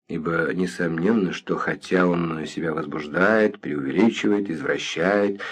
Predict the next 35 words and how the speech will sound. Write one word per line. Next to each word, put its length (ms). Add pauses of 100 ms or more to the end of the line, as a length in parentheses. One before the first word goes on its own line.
(180)
и 100
точно 440
вводит 440
в 60
свою 180
душу 240
какие-то 440
наркозы, 760 (240)
искусственный 800
рай 320
Бодлера, 640 (340)
но 120
и 40
без 160
того 300
живет 300
в 40
нем 160
душа 360
живая, 460
душа 320
талантливая, 800 (260)
и 60
опьянённый 540
словами, 680 (140)
восхищённый 560
звуками, 560 (220)
он 140
их 80
страстно 500
роняет 480
со 100
своих 320
певучих 560
уст. 320